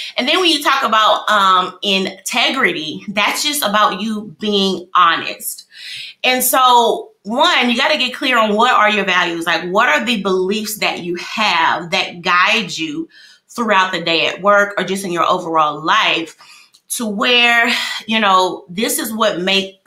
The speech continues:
things mean something for you, right? And so,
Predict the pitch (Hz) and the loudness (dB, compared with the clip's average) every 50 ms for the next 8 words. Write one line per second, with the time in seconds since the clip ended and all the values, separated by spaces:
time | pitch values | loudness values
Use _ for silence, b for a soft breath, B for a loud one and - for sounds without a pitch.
0 | _ _ - 196 202 196 190 185 170 156 160 165 165 175 180 185 185 185 180 - | _ _ -4 -2 -2 0 0 -2 -4 -4 -2 -2 -2 0 0 -2 -2 -2 -2 -4
1 | - - 180 170 160 160 - 160 165 160 156 - 151 143 143 135 117 - - _ | -4 -2 -2 -2 -2 -2 -4 -6 -6 -6 -6 -6 -8 -6 -6 -8 -10 -12 -14 _
2 | _ _ _ _ _ _ _ - - 165 165 175 175 175 - 170 170 - 233 220 | _ _ _ _ _ _ _ -10 -6 -4 -2 -2 -2 -4 -6 -8 -4 -2 2 2
3 | 214 202 196 - | 4 4 2 0